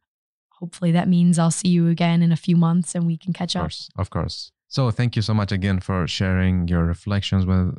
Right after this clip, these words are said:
Speaker 2: us. And I would love to finish this episode with a takeaway message from you.
Speaker 1: So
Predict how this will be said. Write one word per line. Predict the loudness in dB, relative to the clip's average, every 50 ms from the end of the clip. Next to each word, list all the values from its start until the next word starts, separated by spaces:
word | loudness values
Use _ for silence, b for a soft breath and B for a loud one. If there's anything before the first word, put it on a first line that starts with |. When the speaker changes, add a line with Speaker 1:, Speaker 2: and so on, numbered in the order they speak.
| -6
Speaker 2:
us. | -6 -4 -4 -2 -2
And | -2 0
I | 0 2
would | 2 2 2
love | 0 -2 -4 -6
to | -8
finish | -6 -2 0 0 0 0
this | 0 -2 -2 -4 -4 -4
episode | -8 -6 -4 -4 -4 -2 -2 -2 -2 -2 -4
with | -2 -2 -2 -2 -2 -6 -10 _ _ _ _ _ -20
a | -14
takeaway | -6 -4 -4 -4 -2 0 0 0 2 0 0
message | 0 -2 -2 -4 -4 -2 -2 -2 -2 -4 -8
from | -10 -6 -4 -4 -2 -2
you. | -4 -6 -8 -14 -20 _ _ _ _ _ _ _ _ _ _ _ _ _ _ _ _ _ _ _ _ -10
Speaker 1:
So | -8 -6 -4 -2 -2 0 0 0 0 0 0 0 0 0 0